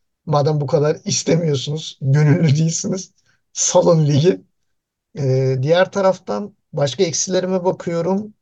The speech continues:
Ee, Frankfurt'un kaçırdığı pozisyonlar ya saç baş yolduracak inanılmaz kaçan, e,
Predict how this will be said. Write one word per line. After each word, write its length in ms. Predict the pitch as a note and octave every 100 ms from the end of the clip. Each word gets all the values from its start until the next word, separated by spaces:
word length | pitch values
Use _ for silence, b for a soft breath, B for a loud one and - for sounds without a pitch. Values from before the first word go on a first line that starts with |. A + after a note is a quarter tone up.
| -
Ee, 260 | B2+ B2+ B2
Frankfurt'un 640 | - E3 E3+ F#3 E3+ F3+
kaçırdığı 440 | F3+ C#3+ E3+ E3+
pozisyonlar 640 | E3 E3 D3 - C#3+ C#3 C#3+
ya 380 | B2 A#2+ A#2+ _ _ _ -
saç 480 | - - C#3 B2+ -
baş 200 | C#3+ C3
yolduracak 580 | C3+ C3+ B2+ - C3 D#3+
inanılmaz 600 | C3 C3 C3 C3 C#3 -
kaçan, 420 | B2 B2 A#2 B2 _ _ _ _ _ -
e, 320 | C3+ B2 B2